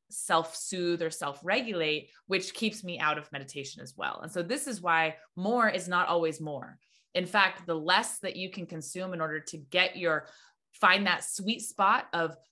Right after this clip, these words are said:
opening and relaxing the body and quieting that mind and dropping into sensation,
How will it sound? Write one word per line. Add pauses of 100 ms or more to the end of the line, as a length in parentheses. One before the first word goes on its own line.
(120)
opening
and
relaxing
the
body
and
quieting
that
mind
and
dropping
into
sensation,